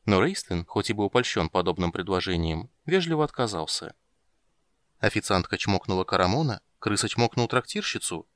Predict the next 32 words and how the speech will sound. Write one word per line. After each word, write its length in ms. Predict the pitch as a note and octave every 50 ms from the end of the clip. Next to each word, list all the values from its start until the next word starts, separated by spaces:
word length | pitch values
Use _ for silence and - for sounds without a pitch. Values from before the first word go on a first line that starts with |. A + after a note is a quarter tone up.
| _ _ -
и 80 | - G2
друзья 400 | E2+ F2+ F#2 F2+ F2 F#2+ F#2 F#2
отправились 540 | F#2 - - E3+ F#3+ F3+ E3+ E3 E3 - -
к 80 | -
месту 260 | A#2+ A#2 - - A2+
смотра. 500 | G#2 - - F2+ E2 E2 - E2+ D#2+ - _ _ _ _ _ _ _ _ _ _ _ _ _ _ _ _ _ _ _ _ _ _ _ _ _ _ _ _ _ _ _ _ _ _ -
Уже 240 | G#2 F#2+ F2+ G2 F2
записавшись, 760 | F2+ F2+ - G2 - - E3+ F3 - - - - - - -
они 240 | - F2+ F#2 F#2 F2
жарились 360 | F#2+ G2+ F#2+ F#2+ G2 G#2 -
в 40 | -
строю, 460 | - - B2 A#2+ B2+ D#3+ F#3+ F#3+ _ _
стоя 320 | - - - G2+ F#2 F2
в 60 | E2 -
первой 280 | - G#2+ G2 G2+ G#2+
шеренге 460 | - - D#3 E3+ G3+ G#3 F#3+ F3 F3+
вместе 320 | E3 F3 E3+ D#3+ - - E3
с 20 |
другими 380 | D3+ D#3+ D#3+ D3 B2 G2+ F#2 F2
двадцатью 460 | E2 F2 F2 - - F#2 - G2+ F#2
новичками. 640 | F2 F2 F2 F2 - - - F2 D#2+ D#2+ D#2+ E2 - _ _ _ _ _ _ _ _ _ _ _ _ _ _ _ _
От 200 | - G#2 F2+ - G2
нечего 360 | F#2 F2+ - - F#2 F2 E2+
делать, 380 | F2+ A#2+ D3 C#3 G2 - -
Карамон 400 | - - F#2 F2+ F2+ F#2 G2 G2
с 80 | - -
крысой 340 | - D3+ F#3+ F#3 - - F3+
принялись 440 | - E3+ E3+ E3 D#3+ D#3+ E3 - D#3
оживлённо 440 | C#3+ C#3+ D3 D3 D3 D3 C#3+ C#3+
болтать 380 | C3+ C3+ C3+ C3+ - C#3 C3 -
с 40 | -
соседями. 640 | - C3+ - - - E2+ E2 E2+ D#2+ D#2+ D2+ -